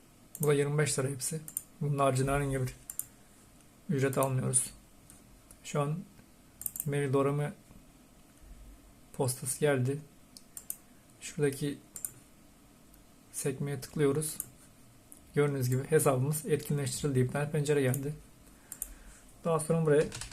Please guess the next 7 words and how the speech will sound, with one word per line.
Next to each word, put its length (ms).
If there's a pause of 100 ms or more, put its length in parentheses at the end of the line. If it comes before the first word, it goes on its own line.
(1300)
bildirimimizi 480
giriyoruz. 400 (4000)
Şu 200
an 180 (880)
üyeliğimiz 420
kabul 220
oldu. 380